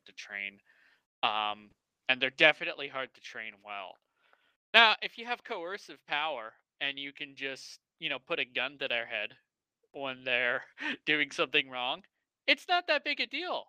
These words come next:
when they go off the reservation, because you can just put a gun to their head.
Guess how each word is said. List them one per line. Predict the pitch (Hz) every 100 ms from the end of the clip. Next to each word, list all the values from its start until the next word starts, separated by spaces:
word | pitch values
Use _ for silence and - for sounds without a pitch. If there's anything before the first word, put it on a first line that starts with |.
| _
when | 156 160
they | 151
go | 147
off | 135 127 -
the | 127
reservation, | 127 127 131 190 240 - 107 _ _ _ _ _ _ _ -
because | 254 220 196
you | 185
can | 160
just | 156 -
put | 185
a | 175
gun | 160 233 254
to | 190
their | 120
head. | 117 101